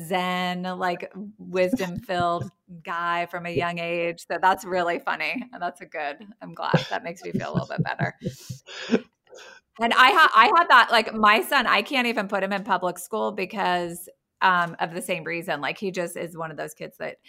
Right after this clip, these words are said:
Speaker 1: can't sit still and doesn't, you know, thrive in that learning environment.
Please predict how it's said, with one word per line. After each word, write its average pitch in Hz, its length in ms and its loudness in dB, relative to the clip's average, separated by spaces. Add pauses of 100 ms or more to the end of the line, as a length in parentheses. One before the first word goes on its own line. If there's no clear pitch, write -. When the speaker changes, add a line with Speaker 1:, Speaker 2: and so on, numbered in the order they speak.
(200)
Speaker 1:
can't 226 220 -4
sit 214 160 -8
still 180 340 0
and 175 240 -4
doesn't, 185 440 -2 (180)
you 190 140 -8
know, 175 180 -2
thrive 170 540 2
in 170 140 -6
that 160 220 0
learning 160 340 -6
environment. 156 840 -6